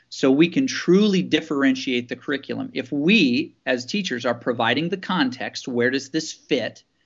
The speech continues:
in the, you know, in the grand narrative of this course of, of, you know, of your, of your life, of this school? Um, if we add those connections, then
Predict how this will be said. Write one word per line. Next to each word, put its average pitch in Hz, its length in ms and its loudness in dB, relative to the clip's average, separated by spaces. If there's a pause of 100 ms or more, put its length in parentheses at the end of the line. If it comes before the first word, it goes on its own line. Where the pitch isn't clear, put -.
(320)
in 123 160 4
the, 131 120 -2
you 135 120 0
know, 120 120 2
in 123 160 0
the 123 80 2
grand 131 540 2
narrative 135 480 0 (160)
of 123 160 -4
this 135 220 -4
course 127 500 -2
of, 120 300 -4
of, 127 300 -4
you 135 100 0
know, 113 80 0
of 123 220 -6
your, 123 140 2 (460)
of 107 140 -6
your 107 100 -4
life, 131 400 2
of 107 120 -10
this 120 180 -8
school? 123 540 -2 (380)
Um, 120 440 -2 (260)
if 131 140 -4
we 208 480 4
add 151 300 0
those 151 280 2
connections, - 960 -6 (520)
then 147 360 0